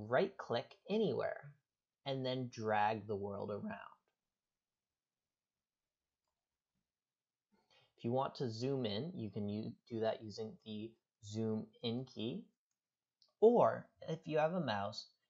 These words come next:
you can use the middle mouse to zoom in. If we zoom in enough, we'll notice that this cube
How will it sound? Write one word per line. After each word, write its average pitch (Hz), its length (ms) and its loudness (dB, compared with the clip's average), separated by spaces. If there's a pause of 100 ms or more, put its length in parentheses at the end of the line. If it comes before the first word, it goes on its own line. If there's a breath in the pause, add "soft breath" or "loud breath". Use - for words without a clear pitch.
(120)
you 110 100 -8
can 131 140 0
use 120 320 0
the 131 80 0
middle 104 300 0
mouse - 560 -6 (720)
to 120 100 -6
zoom 101 340 -6
in. 101 120 -6 (4000 loud breath)
If 139 140 -4
we 147 160 2
zoom 175 260 2
in 247 140 2
enough, 170 440 -2 (480)
we'll 175 380 2
notice 165 800 2 (1400)
that 135 200 2
this 180 200 -2
cube 117 480 -2